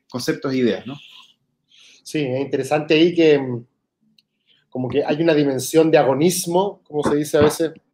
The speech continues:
Speaker 2: eh, que, que pareciera hoy día ser consustancial a la percepción pública de que lo que pasó en la convención,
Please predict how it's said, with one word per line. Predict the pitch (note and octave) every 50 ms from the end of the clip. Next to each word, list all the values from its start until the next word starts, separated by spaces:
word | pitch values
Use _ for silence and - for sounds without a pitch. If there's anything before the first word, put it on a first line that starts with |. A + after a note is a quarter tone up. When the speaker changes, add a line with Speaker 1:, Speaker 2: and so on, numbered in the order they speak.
| _
Speaker 2:
eh, | C3 B2+ A#2+ A#2+ A#2+ A2+ A#2+ _ _ _ _ _ _ _ _ _ _
que, | - - B2+ B2 B2 B2 B2 B2 - _ _ _ _ _ _ _ _ _ _
que | - D3+
pareciera | C3+ B2+ B2+ B2 - - D#3 D#3
hoy | D3+ C#3+
día | C#3+ D#3 D#3 C#3+
ser | - - D3 -
consustancial | D#3 D3 - - B2+ - C3+ B2 A#2 A#2 - - E3 D#3+ E3 F3 F#3 G3 F#3+ - _ _ _ _ _ _ _ _ -
a | C3+
la | C3+ C3
percepción | - - - - C#3 B2 - - - D#3 D3 D3
pública | - E3 E3 E3+ E3+ E3 F3 E3+ F3 D#3+ D#3
de | D#3 D3+ D3
que | D3+ C#3+ C#3+ C#3+
lo | C3+ C3
que | - C3+
pasó | B2+ B2+ A#2+ - - D#3+
en | D#3+
la | E3 E3
convención, | D#3+ D3 C#3 C#3 C3 B2+ - E3 E3 E3 E3 E3 D#3 D3+